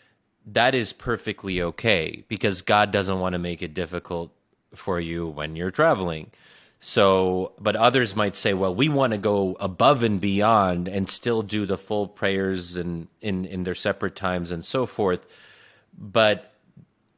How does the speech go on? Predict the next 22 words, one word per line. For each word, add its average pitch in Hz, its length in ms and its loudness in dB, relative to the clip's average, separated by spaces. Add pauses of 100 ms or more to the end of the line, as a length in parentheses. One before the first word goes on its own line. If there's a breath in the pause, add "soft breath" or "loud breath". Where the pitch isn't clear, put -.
(220)
that 127 300 2
kind 131 340 -2
of 117 140 0
in-, 104 240 -4 (180)
that 107 260 -2
extra - 440 -4
intensity 95 800 -4
moves 101 480 -2
Muslims 92 520 -4
away 92 340 0
from 90 280 -6
this 87 180 -4
idea 90 640 -2
of 82 180 -12
being 85 480 -8 (800 soft breath)
the 107 140 -4
middle 104 400 2
people. - 560 -6
So - 180 -2
there, 101 220 4
there's, 92 260 -2
um, 90 400 2